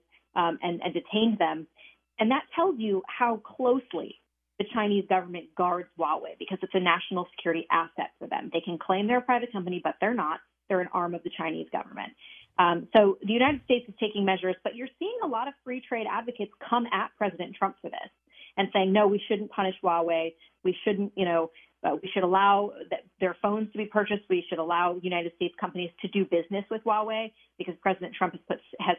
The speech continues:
put tariffs and sanctions on, uh, companies that do business with Huawei." So, you know, we're, we're really seeing a debate right now between, you know, we want free trade, but is there a national security element that we should also consider?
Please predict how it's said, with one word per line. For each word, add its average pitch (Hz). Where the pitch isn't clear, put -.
put 151
tariffs 175
and 165
sanctions 170
on, 165
uh, 170
companies 180
that -
do 165
business 190
with 208
Huawei." 202
So, 262
you 269
know, 262
we're, 262
we're 247
really 330
seeing 247
a 214
debate 180
right 208
now 214
between, 185
you 202
know, 175
we 196
want 208
free 190
trade, 170
but 214
is 269
there 254
a 226
national 196
security 196
element 170
that 170
we 175
should 180
also 160
consider? -